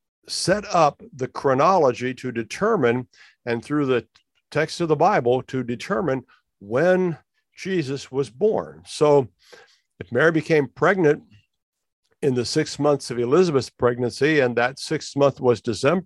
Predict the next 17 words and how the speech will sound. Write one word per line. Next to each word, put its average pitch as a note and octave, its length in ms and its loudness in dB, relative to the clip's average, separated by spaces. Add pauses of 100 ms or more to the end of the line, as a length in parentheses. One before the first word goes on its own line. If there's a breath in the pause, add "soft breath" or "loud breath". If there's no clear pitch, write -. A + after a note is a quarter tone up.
December, C#3+ 600 2 (540 soft breath)
then B2+ 220 0
nine C#3+ 340 2
months C#3 340 0
later, D3 460 0 (800)
the A2+ 140 -10
period C#3+ 320 0
of B2 180 -4
time B2+ 380 -2
it B2 140 -12
takes B2 240 -4
for A#2 180 0
a G#2+ 60 2
baby A#2+ 340 0
to A2 140 -8
be G#2+ 120 -6
born D3+ 440 2